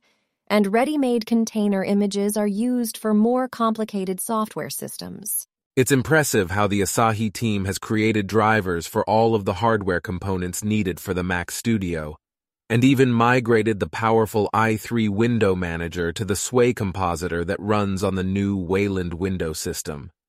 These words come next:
Speaker 1: Yes, and the article claims that everything works perfectly, with all the hardware performing flawlessly. But some commenters are skeptical, like Apatheticonian,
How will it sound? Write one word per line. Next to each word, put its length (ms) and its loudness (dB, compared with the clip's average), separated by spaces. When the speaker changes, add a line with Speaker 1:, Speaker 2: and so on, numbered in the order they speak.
Speaker 1:
Yes, 520 2
and 140 8
the 100 8
article 460 2
claims 440 0
that 160 0
everything 760 0
works 280 -4
perfectly, 800 -12
with 160 6
all 320 6
the 100 2
hardware 640 0
performing 560 0
flawlessly. 880 -6
But 220 0
some 400 -2
commenters 640 -2
are 100 -6
skeptical, 800 -4
like 280 4
Apatheticonian, 1300 0